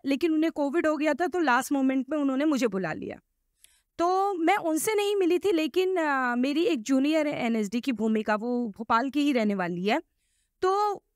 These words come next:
उन, वो, उसने मुझे सब कुछ बताया था। वो बोल रही थी उसको आज भी पैरों में प्रॉब्लम है। आज वो लड़की मेरे ख्याल से होगी तो होगी छब्बीस सत्ताईस साल की। तो इस तरह से मैं कुछ लोगों से मिली हूँ। और मेरे को ऐसा लगता है कि ब-, जो हमारे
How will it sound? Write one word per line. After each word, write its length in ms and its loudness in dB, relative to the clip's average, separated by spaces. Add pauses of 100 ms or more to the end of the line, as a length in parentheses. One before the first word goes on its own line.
(160)
उन, 340 2
वो, 420 0
उसने 460 -2
मुझे 260 0
सब 200 -2
कुछ 180 0
बताया 340 -2
था। 200 -4
वो 160 -2
बोल 180 0
रही 100 0
थी 100 0
उसको 420 -2 (140)
आज 300 2
भी 180 2
पैरों 360 0
में 140 -2
प्रॉब्लम 480 -2
है। 120 -10 (680)
आज 180 4
वो 80 0
लड़की 300 2
मेरे 200 8
ख्याल 200 2
से 120 0
होगी 280 0
तो 160 2
होगी 300 2
छब्बीस 460 -4
सत्ताईस 380 -4
साल 260 -6
की। 180 -6 (1300)
तो 420 2
इस 180 2
तरह 260 4
से 120 -4
मैं 300 4
कुछ 240 -4
लोगों 280 2
से 160 -2
मिली 340 2
हूँ। 220 -4 (580)
और 160 4
मेरे 320 2
को 160 2
ऐसा 200 0
लगता 360 0
है 120 2
कि 400 0
ब-, 260 0
जो 340 -2
हमारे 540 -2